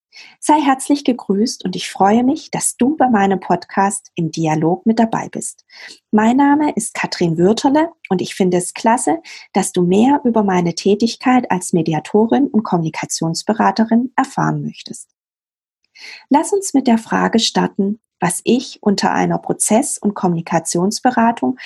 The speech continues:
bei Veränderungs- oder Change-Prozessen verstehe. Und an dieser Stelle hole ich etwas aus. Schon während meines Politik- und Rhetorikstudiums habe ich mich intensiv mit verschiedenen Kommunikationstheorien beschäftigt.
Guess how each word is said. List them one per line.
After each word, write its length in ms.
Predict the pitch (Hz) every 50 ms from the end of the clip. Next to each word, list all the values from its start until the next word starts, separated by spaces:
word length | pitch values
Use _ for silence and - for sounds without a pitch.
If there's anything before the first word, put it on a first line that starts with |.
| - - - -
bei 100 | - 156
Veränderungs- 840 | - - 165 160 165 180 202 214 247 254 247 247 254 254 - -
oder 160 | - - 160
Change-Prozessen 840 | - - - 165 165 175 - - - - 202 - - 196 - - 208 208
verstehe. 640 | - 208 - - - - - 160 - - - - - _ _ _ _ _ _ _ _ _ _ _ - - - - -
Und 140 | - 233 226
an 160 | - 226 226
dieser 300 | 226 247 269 294 - 330
Stelle 540 | 339 - - 220 208 202 196 208 214 226 226 _ _ _ _ _ _ _ _ -
hole 200 | 214 208 196 196
ich 180 | - - - -
etwas 340 | - - - 175 - - -
aus. 360 | - - - _ - - - _ _ _ _ _ _ _ _ - - - - - -
Schon 240 | - 285 262 262 254
während 380 | 262 262 277 285 302 320 -
meines 320 | 254 233 233 233 226 226 -
Politik- 480 | - 226 208 214 220 - 269 254 254
und 100 | 269 247
Rhetorikstudiums 1080 | 240 214 - - - 208 208 233 240 240 - - - 233 226 226 226 220 226 226 - - -
habe 280 | - - 196 196 196 -
ich 180 | - - -
mich 220 | 208 202 - - -
intensiv 680 | 220 226 233 226 269 240 233 - - 208 214 220 -
mit 180 | 214 196 - -
verschiedenen 680 | - 196 - - - 208 220 233 233 233 226 226 226
Kommunikationstheorien 1300 | - - 214 185 185 190 185 - 214 - - - - 147 147 - - - - - - - - - - -
beschäftigt. 600 | - - - - - - - - - _ - _